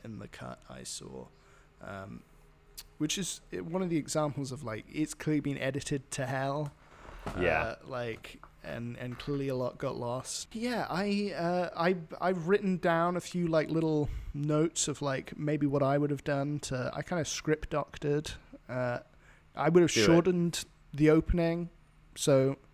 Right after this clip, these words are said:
Speaker 1: maybe done, like, Jackie Chan has been protecting the child from before the movie starts. Like, maybe the child and Jackie
Speaker 2: Smart,
Speaker 1: Chan have a
Speaker 2: smart.
Speaker 1: rapport. Uh, they already know one another. And on the first attempt,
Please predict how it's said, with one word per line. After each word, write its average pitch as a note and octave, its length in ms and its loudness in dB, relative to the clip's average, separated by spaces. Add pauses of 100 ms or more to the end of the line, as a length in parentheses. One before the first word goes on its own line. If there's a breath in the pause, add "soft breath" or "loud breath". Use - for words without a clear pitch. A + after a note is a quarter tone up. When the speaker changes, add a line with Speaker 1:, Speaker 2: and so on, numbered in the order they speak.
(380 soft breath)
Speaker 1:
maybe E3+ 340 6
done, D#3+ 220 6
like, D3 360 0
Jackie D#3 300 0
Chan D3+ 540 -2
has C3+ 160 -4
been C#3 200 -2
protecting C#3+ 580 0
the B2+ 60 -6
child C3 320 -4
from C3 200 -6
before C#3 360 -2
the C3 80 -6
movie A#2 320 -6
starts. - 640 -8
Like, A2+ 180 -8
maybe B2+ 280 -4
the A#2+ 140 -8
child A2+ 380 -6
and G#2+ 100 -8
Jackie G#2+ 140 -2 (160)
Speaker 2:
Smart, F2+ 240 6
Speaker 1:
Chan D#2+ 80 -6
have - 80 -10
a - 40 -6
Speaker 2:
smart. E2 340 0
Speaker 1:
rapport. A2+ 220 -2 (800 loud breath)
Uh, A2 320 -2 (440)
they C#3 200 4
already D3 280 4
know C#3+ 180 2
one C#3+ 120 2
another. C3 460 0 (360 soft breath)
And D3 280 0
on E3 100 4
the D#3 80 4
first - 400 6
attempt, C#3+ 600 -2